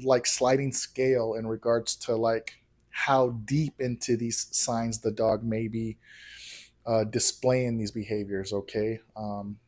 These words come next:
s-, it can be real severe. A dog can be, like, crouching and slinking away from you.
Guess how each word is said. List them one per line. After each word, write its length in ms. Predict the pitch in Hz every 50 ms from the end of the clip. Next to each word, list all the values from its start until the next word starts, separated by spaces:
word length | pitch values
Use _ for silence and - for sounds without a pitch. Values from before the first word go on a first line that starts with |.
| _ -
s-, 220 | - - - - -
it 160 | 123 123 113
can 160 | - 131 120
be 140 | 117 123 120
real 200 | 117 123 135 143
severe. 460 | 139 - - 131 110 139 151 147 117
A 100 | 110 110
dog 300 | 104 110 113 120 120 120
can 160 | - 131 117 117
be, 100 | 127 123
like, 200 | 117 113 113 - - _ _ _ _ -
crouching 640 | - - 127 123 123 131 131 - - 143 139 131
and 160 | 123 110 110
slinking 600 | - - - - 120 127 131 127 - - 131 127
away 280 | 123 123 131 139 147 143
from 280 | 143 - 123 110 107
you. 220 | 107 101 101 104